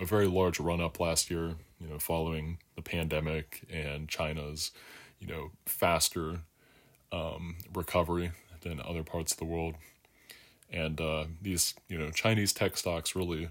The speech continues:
really had a good run. Um, but following the, uh, cancellation of the Ant I P O back in November, and, uh, you know, some other,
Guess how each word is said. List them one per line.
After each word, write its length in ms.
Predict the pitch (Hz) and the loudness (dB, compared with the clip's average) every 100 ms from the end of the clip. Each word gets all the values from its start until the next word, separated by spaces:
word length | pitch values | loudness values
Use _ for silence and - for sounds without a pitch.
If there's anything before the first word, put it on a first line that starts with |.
| - | 0
really 180 | 107 95 | 4 4
had 140 | 90 | 4
a 40 | 87 | 2
good 240 | 82 85 | 0 0
run. 340 | 76 78 76 80 _ _ _ _ _ _ _ _ _ _ _ - - | 0 -2 -4 -8 _ _ _ _ _ _ _ _ _ _ _ -12 -6
Um, 500 | 85 80 76 71 78 - - - - - | -2 0 -2 -4 -8 -12 -14 -16 -10 2
but 260 | 85 80 - | 4 4 -2
following 680 | - 104 107 107 107 101 101 | 6 10 10 10 6 4 2
the, 280 | 90 85 85 | 2 2 4
uh, 260 | 80 78 78 98 | 4 2 0 -4
cancellation 680 | - 90 82 87 85 80 85 | -2 0 2 2 2 0 0
of 140 | 76 - | -4 -4
the 120 | - | -4
Ant 280 | 95 98 98 | -2 0 0
I 120 | 78 | 0
P 220 | 80 82 78 | -2 -2 -2
O 100 | 78 | 0
back 260 | 76 76 | -2 -2
in 60 | 85 | -4
November, 560 | 78 76 78 80 85 82 - - - - - _ - | -4 -2 -2 -2 -4 -6 -16 -20 -20 -20 -20 _ -6
and, 320 | 82 78 78 | -2 -2 0
uh, 300 | 80 76 76 71 | 2 2 2 0
you 80 | 78 | -2
know, 120 | 78 | 0
some 200 | - 85 | 2 2
other, 380 | 78 78 80 | 2 0 -2